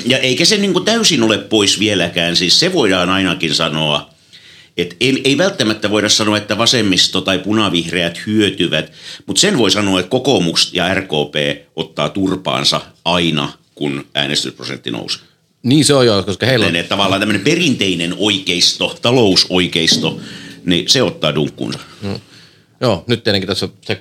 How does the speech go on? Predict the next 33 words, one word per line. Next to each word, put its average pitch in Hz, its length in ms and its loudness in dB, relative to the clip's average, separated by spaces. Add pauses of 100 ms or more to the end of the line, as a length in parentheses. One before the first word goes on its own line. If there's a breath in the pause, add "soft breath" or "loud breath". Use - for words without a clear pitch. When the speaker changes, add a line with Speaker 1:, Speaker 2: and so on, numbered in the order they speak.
(100)
Speaker 2:
pakka-, - 220 -8
pakkaa 95 360 -2
sekoittaa 90 380 -4
kaksi 92 300 -2
ehdokasta, - 440 -4
jotka - 260 -4
ei 80 80 0
oikein, 80 300 -2
Speaker 1:
Joo, 87 100 2
Speaker 2:
siellä 76 80 4
on 73 80 2
Speaker 1:
ei. 73 60 0
Speaker 2:
mone-, 104 180 2
monella, 104 320 2
monella 104 340 2
vähän 95 220 0
nenä-, 95 280 0
nenässä 107 340 0
kiinni 98 240 0
pitelemistä, 90 480 -2
kun 101 140 0
äänestyskoppiin 92 640 -2
mennään. 87 360 0
Speaker 1:
Juu, 165 180 4
juu, 151 100 4
ja 120 100 2
tämähän 107 400 2
onkin 117 300 2
se 104 120 2
Haaviston 95 500 2
oikeastaan 95 720 0
ainoa 95 640 2
toivo 69 680 -4